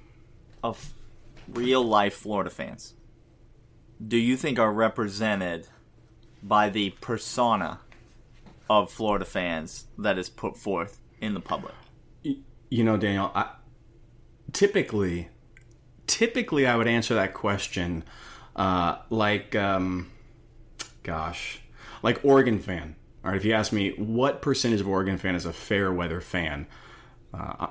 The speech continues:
Speaker 2: I'm gonna give you a high percentage. There's not a lot of diehard Duck fan, you know, so
Speaker 1: Yeah.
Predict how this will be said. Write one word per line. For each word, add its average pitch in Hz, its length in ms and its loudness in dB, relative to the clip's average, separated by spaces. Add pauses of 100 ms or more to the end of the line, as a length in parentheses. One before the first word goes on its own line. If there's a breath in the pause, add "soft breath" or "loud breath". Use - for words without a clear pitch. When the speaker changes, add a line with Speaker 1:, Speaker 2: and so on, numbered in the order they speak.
Speaker 2:
I'm 117 80 0
gonna 123 160 4
give 110 100 4
you 92 140 2
a 85 40 0
high 87 320 0
percentage. - 720 -6
There's 107 200 0
not 135 160 4
a - 20 2
lot 98 180 2
of 76 220 -10
diehard 82 840 -4 (240)
Duck - 380 -6 (100)
fan, - 440 -8 (160)
you 87 80 -4
know, 80 160 -6
so 82 280 -6 (220 loud breath)
Speaker 1:
Yeah. 101 220 -2